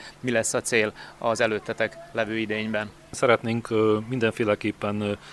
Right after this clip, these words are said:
Speaker 2: egy helyet előrelépni. Szeretnénk, hogyha bejutnánk a felsőházi rájátszásba.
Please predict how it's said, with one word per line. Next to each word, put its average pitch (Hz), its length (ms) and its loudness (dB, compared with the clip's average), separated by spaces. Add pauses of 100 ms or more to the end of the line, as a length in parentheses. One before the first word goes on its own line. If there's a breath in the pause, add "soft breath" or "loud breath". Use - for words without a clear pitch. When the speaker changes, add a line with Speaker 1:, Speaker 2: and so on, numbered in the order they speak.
Speaker 2:
egy 120 200 2
helyet 104 280 2
előrelépni. 117 720 2
Szeretnénk, 107 480 2
hogyha 101 380 -2 (120)
bejutnánk 110 420 2
a 113 40 -2
felsőházi 107 560 0
rájátszásba. 127 760 0